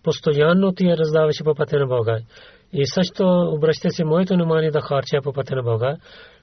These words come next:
Но аз казах, че когато ще имам много пари, тогава ще дам. Тя каз-, каза, че тогава ще има повече пари, когато ще харчиш по пътя на Бога. Така моята жена и със сила и вземеше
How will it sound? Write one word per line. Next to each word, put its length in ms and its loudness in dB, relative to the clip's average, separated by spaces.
Но 100 2
аз 260 0
казах, 440 0
че 100 0
когато 480 2
ще 160 -2
имам 300 0
много 340 2
пари, 220 0
тогава 380 4
ще 160 -2
дам. 320 0
Тя 240 2
каз-, 380 -4
каза, 340 -2
че 140 -12
тогава 400 2
ще 120 -4
има 200 2
повече 340 0
пари, 300 0
когато 400 -2
ще 200 -4
харчиш 440 -2
по 120 -2
пътя 240 0
на 80 0
Бога. 300 -2
Така 320 0
моята 400 0
жена 400 0
и 360 -2
със 180 -6
сила 380 2
и 380 -4
вземеше 640 -2